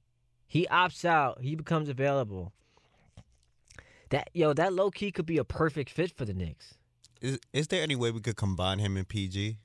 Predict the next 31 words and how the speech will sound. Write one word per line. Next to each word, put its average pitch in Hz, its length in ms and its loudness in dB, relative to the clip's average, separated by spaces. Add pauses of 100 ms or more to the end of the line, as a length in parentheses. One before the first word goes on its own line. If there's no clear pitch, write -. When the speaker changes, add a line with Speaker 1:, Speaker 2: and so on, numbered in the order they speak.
(140)
Speaker 2:
Like, 90 160 -4 (140)
just 104 240 0
make 110 120 2
him 95 200 -2
one 101 160 2
player? 104 340 0 (180)
Speaker 1:
<laughs> - 80 0 (720)
Well, 190 140 2
'cause 175 180 0
Paul, 214 240 2
I 220 80 6
mean, 226 160 0
Paul 277 220 2
George 247 260 4
got 190 140 4
an 165 100 2
injury 165 300 2
history, 139 400 2
too. 120 400 0 (580)
Kawhi, 202 800 6 (760)
Kawhi 156 880 4 (460)
is 139 140 -2
always 170 380 4
hurt, 147 400 2
the 127 80 -4
load 147 260 2
management 139 480 0
stuff. 120 240 -2
Those 403 240 0
two, - 140 -14
they, - 180 0